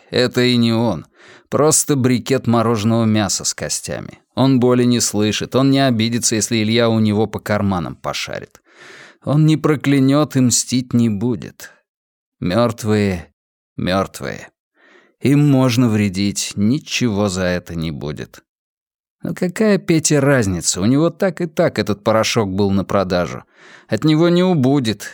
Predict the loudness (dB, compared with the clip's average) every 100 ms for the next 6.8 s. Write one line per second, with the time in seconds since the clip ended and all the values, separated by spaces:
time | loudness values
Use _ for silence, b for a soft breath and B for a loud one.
0 | -8 -2 -2 0 0 0 -2 -4 -6 -2
1 | 0 0 -2 -4 -12 B B B B -8
2 | -2 0 2 4 2 2 -2 0 2 2
3 | 2 2 0 0 0 0 0 0 2 0
4 | -2 -2 -4 -6 -2 0 0 -2 -4 -8
5 | -16 _ _ _ _ -4 -4 -2 -2 0
6 | 0 -2 -4 -4 -4 -6 -12